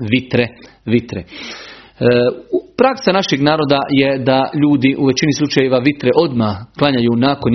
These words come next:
jacije. Inšala bizna, tu nema ništa sporno, ali vidjet ćemo da ima nešto što može biti malo bolje, a to je da čovjek odmah ne klanja vitr namaz, već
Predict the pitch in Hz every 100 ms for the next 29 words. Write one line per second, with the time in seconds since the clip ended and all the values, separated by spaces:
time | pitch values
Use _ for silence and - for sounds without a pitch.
0 | 135 135 - 139 135 143 139 131 131 139
1 | 139 127 143 131 131 127 135 127 120 -
2 | 143 123 151 165 - - - - 131 143
3 | 147 135 160 147 - 131 147 - - -
4 | - 117 127 - 143 139 143 - 139 -
5 | 135 143 131 143 143 131 131 123 107 165
6 | 143 127 120 - 147 135 123 127 147 123
7 | 175 143 120 143 - 147 135 147 - 123
8 | 143 135 135 - - - 131